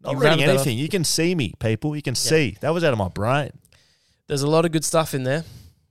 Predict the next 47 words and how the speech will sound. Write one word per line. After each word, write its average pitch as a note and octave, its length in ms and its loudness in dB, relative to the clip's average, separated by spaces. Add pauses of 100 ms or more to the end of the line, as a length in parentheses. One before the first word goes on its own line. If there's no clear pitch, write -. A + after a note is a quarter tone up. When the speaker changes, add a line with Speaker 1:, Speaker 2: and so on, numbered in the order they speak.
Speaker 1:
We F#2+ 80 -18
just G2 160 -6
have A#2 120 0
to G2+ 80 -4
get F#2 180 -2
Speaker 2:
In F#2+ 80 -2
Speaker 1:
it G2 40 -2
Speaker 2:
your F#2+ 120 -2
Speaker 1:
out B2+ 60 2
Speaker 2:
brain. D#3 140 2
Speaker 1:
sometimes. F#2 360 0
Speaker 2:
<laughs> - 0 -
Yeah. - 80 -6 (480)
Yep. C3+ 120 -16 (800)
Speaker 1:
There's C3 100 -6
been G3 140 -2
a G3+ 40 -2
little E3 160 0
bit D3+ 100 4
happening, C#3+ 560 -2 (200)
not G3 160 -4
so F3 160 2
much D#3+ 220 2
in D3 80 -2
A C#3+ 140 2
F B2+ 140 0
L B2 160 2
land, D3 360 -2 (500)
to B2 100 -8
Speaker 2:
Yeah, - 0 -
Speaker 1:
be B2+ 60 2
Speaker 2:
a - 40 2
bit A#2+ 120 2
Speaker 1:
really A#2+ 60 2
honest. B2+ 100 0
Speaker 2:
quiet. C3 300 0 (120)
Speaker 1:
Well, C#3 300 4
I C#3 100 4
mean, D3+ 160 0
we're D#3 120 2
a D#3 80 4
week E3 240 0
out - 120 -4
from C3+ 140 -4
the A2+ 80 0
draft, A2 400 4
so A2+ 300 2